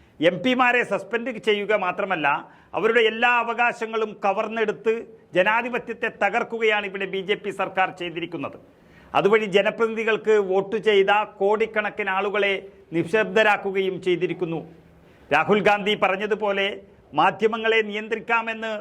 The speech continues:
അവർ കരുതുന്നു. രാജ്യത്തിൻ്റെ സമ്പത്ത് മുഴുവൻ അദാനികൾക്ക് നൽകാമെന്നും അവർ കരുതുന്നു. എന്നിരുന്നാലും അവർക്കൊരിക്കലും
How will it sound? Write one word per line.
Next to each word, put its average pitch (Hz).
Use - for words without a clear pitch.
അവർ 196
കരുതുന്നു. 196
രാജ്യത്തിൻ്റെ 220
സമ്പത്ത് 208
മുഴുവൻ 220
അദാനികൾക്ക് 214
നൽകാമെന്നും 214
അവർ 196
കരുതുന്നു. 180
എന്നിരുന്നാലും 208
അവർക്കൊരിക്കലും 196